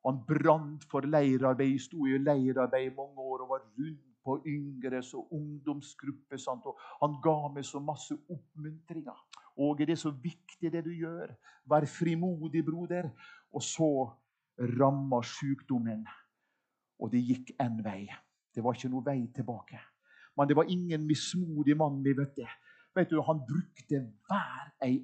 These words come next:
anledning. Jeg glemmer aldri vitnesbyrdet han spurte på, borte på, eh,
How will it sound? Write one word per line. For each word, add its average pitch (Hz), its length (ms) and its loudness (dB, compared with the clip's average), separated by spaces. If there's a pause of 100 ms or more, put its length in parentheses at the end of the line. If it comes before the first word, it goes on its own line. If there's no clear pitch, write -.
anledning. 127 520 2
Jeg 143 160 2
glemmer 160 440 6
aldri 156 520 4
vitnesbyrdet 143 840 -2
han 135 100 -4
spurte - 440 -6
på, 135 220 2 (420)
borte 147 320 2
på, 139 160 4 (120)
eh, 127 300 2